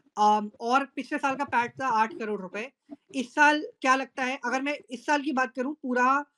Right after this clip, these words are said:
एफ़आई ट्वेंटी फ़ोर, तो कितना आ सकता है? और एफ़आई ट्वेंटी फ़ाइव कंपनी ने गाइडेंस भी दे रखा है, तो I think company की गाइडेंस से भी थोड़ा अंदाजा लगा सकते हैं कि भाई कितना, अ, वो रहेगा, but almost similar ग्रोथ से कितना profit इस साल का आएगा, कितना next year का आएगा, वो थोड़ा guess,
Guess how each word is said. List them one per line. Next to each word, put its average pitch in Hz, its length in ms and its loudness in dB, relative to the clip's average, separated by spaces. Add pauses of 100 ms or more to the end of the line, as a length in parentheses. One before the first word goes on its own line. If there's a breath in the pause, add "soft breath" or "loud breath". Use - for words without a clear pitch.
(380)
एफ़आई 240 300 0
ट्वेंटी 254 300 -4
फ़ोर, 220 300 -2 (260)
तो 233 60 -2
कितना 247 300 4
आ 247 80 10
सकता 247 280 -4
है? 262 200 -2 (420)
और 254 140 2
एफ़आई 269 260 0
ट्वेंटी 262 320 -4
फ़ाइव 262 520 -4
कंपनी 254 360 -2
ने 285 80 -4
गाइडेंस 247 420 0
भी 277 60 0
दे 247 100 2
रखा 240 200 -2
है, 254 100 -6
तो 240 100 -12
I 233 40 -4
think 247 160 -4
company 240 260 -2
की 240 100 -4
गाइडेंस 220 320 0
से 254 60 -10
भी 226 60 -18
थोड़ा 233 280 4 (420 soft breath)
अंदाजा 220 320 8
लगा 226 200 4
सकते 233 260 -2
हैं 233 140 -4
कि 247 140 -6
भाई 220 160 -2
कितना, 226 400 0
अ, 196 240 2
वो 202 140 -2
रहेगा, 208 320 -2 (380)
but 254 140 4 (160)
almost 254 280 2
similar 285 200 0
ग्रोथ 269 180 0
से 302 100 -6
कितना 285 280 -2
profit 269 460 0
इस 247 160 -4
साल 269 140 4
का 262 100 -2
आएगा, 262 140 2
कितना 262 280 -10
next 240 240 -8
year 254 100 0
का 254 80 0
आएगा, 240 120 0
वो 247 160 2
थोड़ा 247 180 2
guess, 226 440 -4